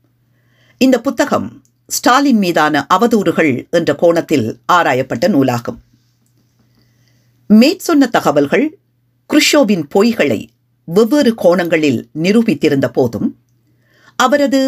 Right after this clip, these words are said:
புகழ்பெற்ற உரையின் உண்மைத்தன்மையை முழுமையான ஆராய்ந்த நூல் என்ற வகையில் குரோவர் ஃபேர் எழுதியுள்ள பொய்யுரைத்தார் குருஷோவ் முக்கியமானது.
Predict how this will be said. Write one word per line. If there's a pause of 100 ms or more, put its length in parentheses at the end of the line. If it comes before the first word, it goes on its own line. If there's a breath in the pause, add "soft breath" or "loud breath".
(200)
புகழ்பெற்ற
உரையின்
உண்மைத்தன்மையை (640)
முழுமையான
ஆராய்ந்த
நூல்
என்ற
வகையில் (420 soft breath)
குரோவர்
ஃபேர் (120)
எழுதியுள்ள (840)
பொய்யுரைத்தார்
குருஷோவ் (540)
முக்கியமானது.